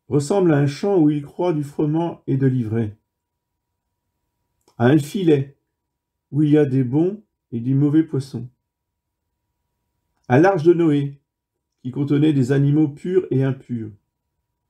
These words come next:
à une aire où l'on trouve du bon grain et de la paille, à un arbre qui a des branches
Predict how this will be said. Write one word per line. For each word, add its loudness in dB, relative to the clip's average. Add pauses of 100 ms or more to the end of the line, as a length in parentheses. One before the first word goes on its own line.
(480)
à 2
une 4
aire 2
où -2
l'on -2
trouve -6
du -8
bon -2
grain -2 (1040)
et -2
de 4
la 4
paille, -6 (2000)
à 0
un 4
arbre -2 (460)
qui -4
a 0
des 0 (360)
branches -4